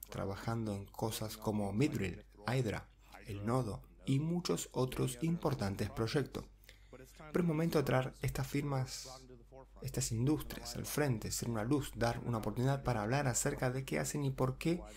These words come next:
lo que hacen ayuda a dar una supercarga y evolucionar Cardano. Hablemos de por qué una organización basada en miembros sería valiosa y necesaria para el ecosistema Cardano.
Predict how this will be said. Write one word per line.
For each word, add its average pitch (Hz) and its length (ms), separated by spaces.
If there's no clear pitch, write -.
lo 135 180
que 127 100
hacen 131 340
ayuda 139 460
a 104 80
dar 123 360
una 170 240
supercarga 135 800
y 143 140
evolucionar 143 580
Cardano. 101 380
Hablemos 202 360
de 175 80
por 123 180
qué 165 240
una 151 260
organización 113 480
basada 117 280
en 107 80
miembros 131 360
sería 120 360
valiosa 113 420
y 104 60
necesaria 123 720
para 139 160
el 151 80
ecosistema 98 520
Cardano. 101 400